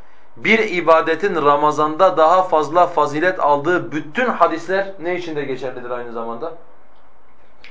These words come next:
Teravih için de geçerlidir. Öyle mi? Ayrıyeten bir de Resulullah Aleyhisselatü Vesselam'ın söylemiş olduğu bu hadisler de teravih için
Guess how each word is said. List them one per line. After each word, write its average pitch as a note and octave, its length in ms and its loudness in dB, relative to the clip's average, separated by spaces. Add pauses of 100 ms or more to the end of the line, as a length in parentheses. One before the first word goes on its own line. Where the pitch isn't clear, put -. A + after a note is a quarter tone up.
Teravih C#3 360 4
için B2+ 180 -10
de G#2+ 80 -6
geçerlidir. G2+ 500 -10 (380)
Öyle D#3 200 -2
mi? C3+ 120 -6 (560)
Ayrıyeten G3+ 580 6
bir A3 60 -4
de G#3 100 4
Resulullah F3+ 320 2
Aleyhisselatü F3 400 0
Vesselam'ın D#3 400 0
söylemiş D3+ 460 0
olduğu C#3+ 300 -2
bu E3 340 0
hadisler C3+ 500 0
de F3 120 -2
teravih C3+ 320 2
için D#3 300 -8